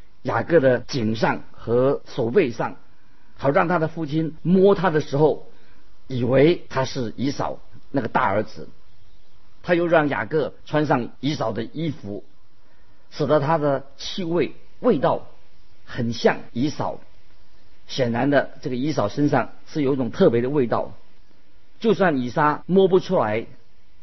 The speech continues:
他是不是以扫，但是从他的身上就可以闻出这个味道来。接着我们看十八到二十节，雅各到他父亲那里说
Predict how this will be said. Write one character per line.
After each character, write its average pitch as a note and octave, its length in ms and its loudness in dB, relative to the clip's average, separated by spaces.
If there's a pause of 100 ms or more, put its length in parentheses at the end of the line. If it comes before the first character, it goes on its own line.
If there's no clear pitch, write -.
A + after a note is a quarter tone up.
(460)
他 E3 140 2
是 A3+ 160 2
不 F3+ 140 4
是 C#3 260 2
以 C3+ 120 0
扫， G2 300 -4 (300)
但 E3+ 140 4
是 D3+ 100 0
从 D3+ 200 -4
他 D#3 140 -4
的 D3+ 80 -2
身 F3 260 -4
上 D#3 200 0 (240)
就 F#3 120 4
可 E3 120 4
以 - 20 6
闻 C3 260 2
出 E3+ 140 0
这 D#3+ 80 0
个 C#3+ 60 0
味 C#3+ 160 4
道 G#2 160 2
来。 E2 200 -2 (920)
接 D#3+ 160 4
着 C#3+ 100 4
我 B2+ 60 2
们 B2+ 140 0
看 C3+ 340 0 (100)
十 - 180 -4
八 C#3 260 4
到 B2+ 200 2
二 B2+ 280 0
十 A#2 180 -8
节， G#2 480 -6 (840)
雅 B2 180 -2
各 F#3 300 6 (100)
到 D#3+ 220 4
他 C#3+ 540 4 (100)
父 F#3 240 4
亲 D3 300 4
那 D3 100 6
里 A2 200 0
说 C3+ 440 4